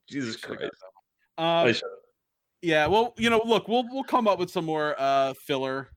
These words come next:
Speaker 2: before real sports start. Um, Chuck, what's gonna be back first, hockey or, or basketball?
Speaker 1: I think basketball. I think hockey's playing a little more cautiously. Um,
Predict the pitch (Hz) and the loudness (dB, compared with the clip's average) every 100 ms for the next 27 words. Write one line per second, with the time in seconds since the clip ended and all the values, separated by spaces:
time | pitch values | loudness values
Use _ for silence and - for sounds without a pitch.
0 | - 135 151 139 135 - 139 131 - 135 | -12 -6 -2 -2 -2 -6 -6 -6 -6 -6
1 | 120 - - 131 117 123 - _ _ 123 | -6 -8 -8 0 2 0 -4 _ _ -4
2 | 127 120 - 196 160 214 311 262 240 196 | -2 -2 0 0 2 2 2 0 2 2
3 | 180 170 120 - 139 151 170 135 131 120 | 2 0 0 2 0 2 -2 -4 -4 -2
4 | 117 107 - 95 - _ - - _ _ | 0 -2 -6 -14 -14 _ -20 -20 _ _
5 | - - 339 339 135 123 190 220 - 104 | -8 2 2 2 2 4 4 2 0 2
6 | 87 85 101 127 151 139 151 156 147 135 | 4 4 2 2 2 2 2 -2 -2 2
7 | 127 113 110 113 110 107 - 101 113 113 | 2 4 4 2 0 -2 2 4 4 0
8 | 98 101 92 92 - - - - _ 117 | -2 -4 -6 -8 -14 -18 -18 -20 _ 4
9 | 110 110 104 | 6 4 2